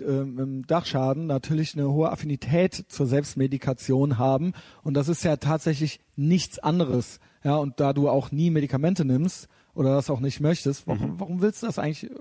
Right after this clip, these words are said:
Speaker 1: Ich meine, man könnte es ja auch probieren, genau wie das Koks und dann sagt man halt, nee.
Speaker 2: Ich hab einfach
Speaker 1: Also ich
Speaker 2: dieses
Speaker 1: hab's ja gemacht, ja.
Speaker 2: Ja. Also ich bin einmal, als ich das erste Mal aus der Psychiatrie rauskam, bin ich halt, äh, ruhig gestellt worden mit einem Medikament.
Speaker 1: Ach, du ha-, es gab das,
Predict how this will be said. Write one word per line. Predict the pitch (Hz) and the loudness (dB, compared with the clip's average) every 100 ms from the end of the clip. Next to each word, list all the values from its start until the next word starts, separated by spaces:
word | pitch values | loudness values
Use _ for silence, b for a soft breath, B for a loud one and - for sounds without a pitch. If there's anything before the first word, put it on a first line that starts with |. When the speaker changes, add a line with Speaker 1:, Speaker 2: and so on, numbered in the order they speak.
| - | -10
Speaker 1:
Ich | - 156 | -6 0
meine, | 151 | 0
man | 156 139 | 0 0
könnte | 165 | 0
es | 165 | 2
ja | 143 | 0
auch | 170 | 2
probieren, | 165 135 147 175 | -2 0 2 2
genau | 151 143 | 2 2
wie | |
das | 143 - | 2 0
Koks | - 160 170 - | 2 2 0 -6
und | 143 | -2
dann | 139 147 | -2 0
sagt | 135 139 | 0 0
man | 143 | 0
halt, | 135 135 139 | 0 0 0
nee. | 143 135 - b b b b b | 0 0 -2 b b b b b
Speaker 2:
Ich | - | -12
hab | 87 | -8
einfach | 104 - 127 | -6 -2 0
Speaker 1:
Also | 156 139 | 2 2
ich | |
Speaker 2:
dieses | 185 | 2
Speaker 1:
hab's | 196 | 2
ja | |
gemacht, | 160 156 170 - 127 | 2 2 0 -4 -2
ja. | 131 143 | 0 2
Speaker 2:
Ja. | 107 101 _ _ _ - | 0 -4 _ _ _ -12
Also | 113 101 | -6 -2
ich | |
bin | 139 | 0
einmal, | 117 147 143 | 0 0 0
als | 113 | -2
ich | |
das | 127 | -4
erste | 131 147 | -2 -2
Mal | 147 | -2
aus | 147 | 0
der | 147 | -2
Psychiatrie | 160 143 - 156 | -2 -4 0 0
rauskam, | 147 151 - 160 147 | 0 -2 -2 0 0
bin | 151 | -2
ich | 143 | -2
halt, | 147 147 - | 0 -2 0
äh, | 143 147 - - | 2 2 0 0
ruhig | 147 - | 0 0
gestellt | 147 143 139 | -2 0 0
worden | 143 139 | 0 0
mit | 135 | 0
einem | 135 | 2
Medikament. | 139 139 131 135 180 - B B | 2 2 0 0 -2 -10 B B
Speaker 1:
Ach, | 147 | -4
du | 160 165 | 0 2
ha-, | 196 | 0
es | 196 - | -2 -2
gab | 214 - - | -2 0 -2
das, | 220 | -2